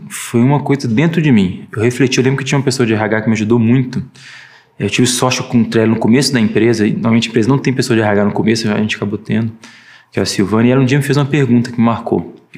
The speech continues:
que eu, eu cobrava as pessoas e eu sabia que eu, que eu tava certo, não sempre, mas a maioria das vezes. As pessoas também sabiam, só que não faziam relação de confiança. As pessoas ficavam mais frustradas do que felizes por eu estar ajudando, porque eu não ajudava, eu só cobrava, né?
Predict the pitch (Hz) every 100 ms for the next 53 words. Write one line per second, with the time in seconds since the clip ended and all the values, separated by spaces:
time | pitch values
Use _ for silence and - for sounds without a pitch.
0 | - - 131 151 147 - - - - _
1 | _ 123 135 127 160 185 - 131 - 127
2 | 147 123 127 127 123 147 247 247 160 139
3 | 113 - - 110 113 107 - 107 - 127
4 | 143 175 220 - 117 110 104 - - 117
5 | 127 127 95 101 110 - - - - _
6 | - 180 254 240 196 190 151 123 170 165
7 | 180 - 202 214 208 196 190 180 180 -
8 | 175 123 101 - - - _ _ - 123
9 | 147 139 151 156 143 139 135 139 131 131
10 | - 143 117 120 - 127 123 117 117 123
11 | - 139 185 220 226 120 107 - 143 127
12 | 107 107 101